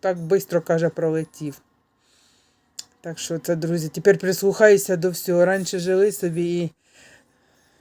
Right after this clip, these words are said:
пролетить та й пролетить. Над нами взагалі тут була міжнародна траса, високо вилітали сверхзвукові самоліти. І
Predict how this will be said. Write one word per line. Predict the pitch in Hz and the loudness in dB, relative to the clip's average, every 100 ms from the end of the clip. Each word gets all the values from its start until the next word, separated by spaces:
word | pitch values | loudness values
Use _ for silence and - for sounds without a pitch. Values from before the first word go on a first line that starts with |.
| _ _ | _ _
пролетить | 208 226 262 254 240 - | 2 4 4 4 0 4
та | 185 | 2
й | |
пролетить. | 170 170 170 170 202 180 | 2 2 2 4 2 4
Над | 180 180 | 0 4
нами | 196 190 | 2 4
взагалі | 190 175 233 240 | 0 2 -2 0
тут | 175 | 0
була | 170 180 | 6 6
міжнародна | 175 170 160 180 180 185 170 175 | 6 0 -2 2 4 4 2 0
траса, | 170 190 208 208 175 | 4 6 6 4 2
високо | 170 185 180 165 175 | 2 0 -2 0 -2
вилітали | 170 170 165 180 180 170 - - - - | -2 -6 -4 -2 -2 -4 -10 -20 -20 -14
сверхзвукові | - 196 180 165 175 190 185 185 | -2 0 0 -6 0 2 2 0
самоліти. | 185 175 175 175 202 208 196 180 - - - - | 0 2 2 2 2 0 0 -2 -6 -20 -20 -10
І | 196 202 196 | -4 0 0